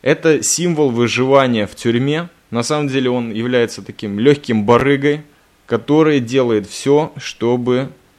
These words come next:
выжить. Настоящий Макиавелли. Плюс линия,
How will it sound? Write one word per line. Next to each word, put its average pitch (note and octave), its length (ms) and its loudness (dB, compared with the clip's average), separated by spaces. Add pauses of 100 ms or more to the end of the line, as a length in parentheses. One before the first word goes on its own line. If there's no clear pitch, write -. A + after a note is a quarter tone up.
(140)
выжить. A2 540 2
Настоящий C3 640 -2
Макиавелли. A2+ 840 0 (200)
Плюс F3+ 420 2 (240)
линия, C3 580 -2